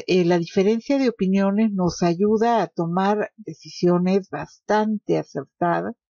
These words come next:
cuando estamos en problemas, porque juntamos todas las opiniones y de esas opiniones nos quedamos con la que más se acerca a la solución o que más se acomoda a nosotros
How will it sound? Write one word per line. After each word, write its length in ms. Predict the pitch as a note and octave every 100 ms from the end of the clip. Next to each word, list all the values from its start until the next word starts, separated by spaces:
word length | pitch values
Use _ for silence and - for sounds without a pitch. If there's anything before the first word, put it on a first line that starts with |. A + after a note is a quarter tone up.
| - - - _
cuando 240 | - E3
estamos 440 | D#3 - F3+ G3+ -
en 100 | F3
problemas, 540 | D#3+ E3 E3+ E3+ F3
porque 260 | - - F#3
juntamos 640 | F3 F#3 A3+ A#3 B3+ -
todas 300 | - B3 B3+
las 200 | B3 B3
opiniones 800 | A#3+ A#3+ A3 A3 G#3 G3 G#3 - - - - -
y 160 | G#3 E3+
de 220 | F3 G3+
esas 320 | G#3 C4 -
opiniones 640 | A#3+ G#3 F#3+ G3 G3 A3+ G#3
nos 220 | F3+ -
quedamos 580 | F3+ F3 F#3+ G3 A3 -
con 260 | - E3
la 140 | D#3+ E3
que 220 | F3+ F3
más 340 | G3+ B3+ C4
se 140 | - F3
acerca 460 | - G#3 G3+ G#3+
a 20 |
la 160 | G3+ E3+
solución 880 | - D#3+ D#3+ D#3+ - F3+ F3+ G3 G3
o 440 | - E3+ E3 D#3 -
que 140 | -
más 300 | D#3+ G#3 A#3
se 260 | - A#3+ A3+
acomoda 640 | D3+ - E3 E3 F3 G3
a 60 | F#3
nosotros 720 | D#3+ E3 F3+ F3 - A#3 -